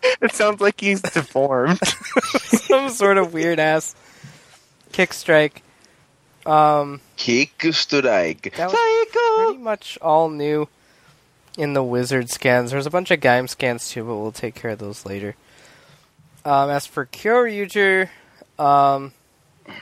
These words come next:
Speaker 2: next week's happenings with Yayoi, um,
Speaker 1: The Doi.
Speaker 2: was shown.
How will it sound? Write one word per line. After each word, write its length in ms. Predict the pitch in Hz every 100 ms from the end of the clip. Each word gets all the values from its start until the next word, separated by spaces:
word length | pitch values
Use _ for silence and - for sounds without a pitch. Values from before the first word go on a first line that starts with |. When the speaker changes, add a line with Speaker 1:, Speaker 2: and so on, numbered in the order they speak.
| - -
Speaker 2:
next 500 | 160 165 - - -
week's 520 | 170 156 - - - _ _ _ _ -
happenings 640 | 147 147 147 139 135 -
with 500 | 131 135 - - - -
Yayoi, 580 | 143 131 135 139 135 131 _ - -
um, 340 | 120 113 110 - _ _ _ _ -
Speaker 1:
The 80 | 127
Doi. 460 | 139 170 147 127
Speaker 2:
was 60 | 127
shown. 340 | 127 120 117